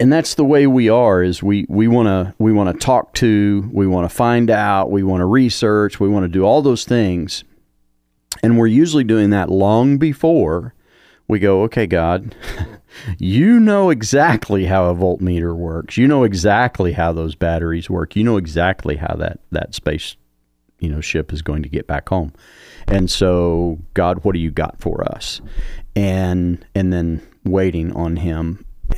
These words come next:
And sometimes, you know, and we talked about this before the show, Robbie brought it up, and, and it was a point of contention am-, among all of us. Is that really true?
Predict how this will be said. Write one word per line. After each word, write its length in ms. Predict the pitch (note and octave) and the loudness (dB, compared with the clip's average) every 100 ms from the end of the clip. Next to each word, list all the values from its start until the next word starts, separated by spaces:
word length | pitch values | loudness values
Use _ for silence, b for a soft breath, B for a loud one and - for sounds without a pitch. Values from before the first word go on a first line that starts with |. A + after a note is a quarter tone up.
| - | -2
And 540 | G#2+ G#2+ A2+ A#2 A#2 A2 | -2 0 2 2 2 0
sometimes, 920 | - C3+ E3+ - A3+ B3+ D#4 - - b b b _ | -2 0 0 0 0 0 0 -2 -10 b b b _
you 80 | A#2 | 0
know, 160 | G#2+ | 2
and 80 | G#2 | 2
we 120 | G#2+ | 0
talked 240 | A2 G#2+ - | 0 -2 0
about 240 | F#2+ F#2+ | -4 -2
this 140 | G2+ | -4
before 320 | - - G2 F2 | -4 -2 0 0
the 80 | |
show, 260 | E2+ F#3 A#2+ | 0 0 0
Robbie 360 | D#2 F2 F#2 F2 | 2 0 0 0
brought 280 | F2+ E2+ | 0 0
it 100 | E2+ | 0
up, 380 | F2+ F#3+ G2+ F2+ | 0 0 0 0
and, 280 | F2 E2 E2 | -2 -2 -4
and 120 | F2+ E2+ | -4 -4
it 120 | E2+ | -2
was 160 | F2 | -2
a 80 | F2 | -4
point 260 | - G2+ F#2+ | -2 0 0
of 80 | - | -2
contention 580 | G2 - C#3 G3 - | -4 -2 -2 -2 -2
am-, 300 | F2 E2+ F2 - | -2 -2 -2 -2
among 540 | F#2 F2 F2 E2+ F2+ - | -2 0 -2 -4 -6 -2
all 240 | C#3 G#3+ | -2 0
of 140 | A2 E2+ | 0 0
us. 260 | D#2+ - b b b b b b _ _ _ _ _ _ _ _ - | -4 -6 b b b b b b _ _ _ _ _ _ _ _ 0
Is 200 | A#2 B2 | 0 2
that 240 | C#3 C3 | 2 2
really 300 | G#2+ G#2 G#2 | 0 0 0
true? 560 | - B3 F#4 - - | -4 -2 -2 -2 -6